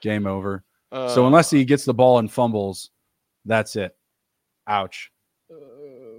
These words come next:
Speaker 2: go Eckler. Um, anyway, back to the
Speaker 1: <sighs>
Speaker 2: Chiefs here. Uh, P-, Pacheco, yeah, I mean, again, I think they're both can be startable.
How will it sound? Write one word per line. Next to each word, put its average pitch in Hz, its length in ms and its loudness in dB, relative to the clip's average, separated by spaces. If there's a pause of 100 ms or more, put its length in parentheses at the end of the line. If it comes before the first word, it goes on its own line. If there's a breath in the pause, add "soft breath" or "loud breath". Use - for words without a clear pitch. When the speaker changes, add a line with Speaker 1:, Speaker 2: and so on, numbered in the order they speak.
(140)
Speaker 2:
go 143 180 0
Eckler. 117 320 -4 (1200)
Um, 156 480 4 (420)
anyway, 131 220 0
back 120 180 -4
to 135 100 -6
the 113 60 -10
Speaker 1:
<sighs> - 80 -8
Speaker 2:
Chiefs 120 200 -6
here. 104 260 -8
Uh, 117 340 0
P-, 117 140 -12 (140)
Pacheco, 156 360 -2
yeah, 151 140 4
I 139 80 4
mean, 143 140 0
again, 120 200 -4
I 117 80 -6
think 160 140 -4
they're 170 80 -2
both 135 380 -4 (480)
can 131 220 -4
be 127 100 -6
startable. 131 600 -4